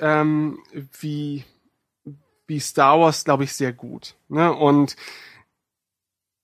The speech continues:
es ist ja nun mal auch so, es kann ja durchaus sein, dass die Richtung, die Abrams einschlägt, vielen Leuten vielleicht gar nicht so sehr zusagt und dann,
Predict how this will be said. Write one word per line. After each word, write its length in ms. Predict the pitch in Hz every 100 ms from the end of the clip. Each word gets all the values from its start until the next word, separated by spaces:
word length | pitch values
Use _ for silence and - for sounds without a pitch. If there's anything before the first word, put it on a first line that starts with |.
| _
es 140 | 165
ist 120 | 196 202
ja 100 | 196
nun 140 | 190
mal 120 | 180
auch 140 | 156 156
so, 280 | 151 143 131
es 120 | 135
kann 160 | 175
ja 80 | 170
durchaus 520 | 147 170 - - 147 143
sein, 460 | 135 139 160 151
dass 320 | 147 143 - 165
die 220 | 151 170
Richtung, 640 | 170 175 - 151 131 139 -
die 280 | 147 139 151 _ -
Abrams 440 | 151 143 147 -
einschlägt, 840 | - 151 147 - 127 123 - - - - _ _
vielen 260 | - 175 147
Leuten 360 | 147 143 151
vielleicht 300 | - 143 131
gar 160 | - 135
nicht 180 | 135 123
so 220 | 139 151
sehr 180 | 160 160
zusagt 800 | - 185 185 - 147 151 170 -
und 200 | 156 151
dann, 240 | 151 151